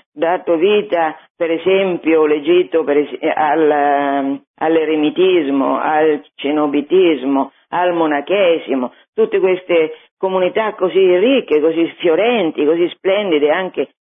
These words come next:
nelle icone, nell'arte, nella tradizione, tutto questo è praticamente scomparso e oggi stiamo alla fine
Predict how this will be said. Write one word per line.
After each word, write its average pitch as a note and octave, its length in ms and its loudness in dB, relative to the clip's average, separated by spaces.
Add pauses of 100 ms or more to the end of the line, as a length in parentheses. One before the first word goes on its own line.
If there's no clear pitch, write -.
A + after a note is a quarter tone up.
(120)
nelle D3 260 2
icone, D#3+ 480 2
nell'arte, C#3 1040 -4
nella F3+ 240 0
tradizione, D3+ 1080 -2 (400)
tutto A3+ 260 -2
questo F3+ 640 -2 (240)
è F3 260 -2
praticamente D#3 600 0
scomparso A3 600 -4
e A3 140 4
oggi D3+ 560 0 (100)
stiamo F3+ 480 -2
alla D#3 260 0
fine G#3+ 600 -2